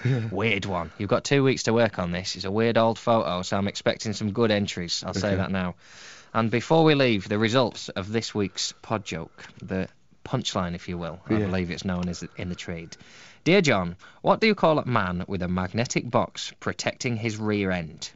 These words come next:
Speaker 1: Go on.
Speaker 2: Nickel ass cage. Nicolas Cage.
Speaker 1: Nickel?
Speaker 2: Nickel ass cage. The metal nickel.
Speaker 1: All right.
Speaker 2: An ass cage.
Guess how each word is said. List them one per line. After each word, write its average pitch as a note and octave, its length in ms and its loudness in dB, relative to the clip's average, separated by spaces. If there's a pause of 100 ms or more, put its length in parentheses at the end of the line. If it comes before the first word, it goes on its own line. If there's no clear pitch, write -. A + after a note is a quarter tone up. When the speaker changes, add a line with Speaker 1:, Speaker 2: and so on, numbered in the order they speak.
(120)
Speaker 1:
Go F#2+ 200 -2
on. G2 100 -4 (400)
Speaker 2:
Nickel E3+ 520 4
ass C#3 220 0
cage. - 600 -6 (880)
Nicolas A2 500 0
Cage. - 480 -8 (920)
Speaker 1:
Nickel? A#2 540 -2 (220)
Speaker 2:
Nickel A2+ 400 -2
ass G#2+ 180 -4
cage. - 480 -8 (600)
The G#2 80 -4
metal F#2+ 300 -2
nickel. F#2 400 -6 (400)
Speaker 1:
All G#2+ 160 2
right. F2+ 260 -2 (340)
Speaker 2:
An E2+ 180 -6
ass G2 200 -6
cage. - 460 -12